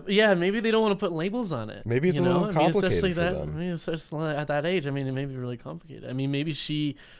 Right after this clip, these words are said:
Speaker 1: really does like Shia, and that's what the whole B plot, maybe that's what the movie was about the whole time.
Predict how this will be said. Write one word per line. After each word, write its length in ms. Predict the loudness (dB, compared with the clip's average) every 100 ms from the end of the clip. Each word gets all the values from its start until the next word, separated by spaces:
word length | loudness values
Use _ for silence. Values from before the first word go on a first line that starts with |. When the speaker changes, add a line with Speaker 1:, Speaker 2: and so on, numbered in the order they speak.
| -4
Speaker 1:
really 240 | 0 2 0
does 340 | 0 0 0
like 280 | 0 0 -2
Shia, 440 | -6 -4 -2 -2
and 100 | -4
that's 200 | -6 -8
what 140 | -8 -6
the 80 | -4
whole 180 | -4 -4
B 200 | -4 -6
plot, 260 | -6 -2
maybe 180 | 2 2
that's 200 | 2 0
what 80 | -2
the 80 | 0
movie 240 | 0 0
was 180 | 0 0
about 260 | 0 0 0
the 80 |
whole 140 | -4 -6
time. 360 | -10 -14 -14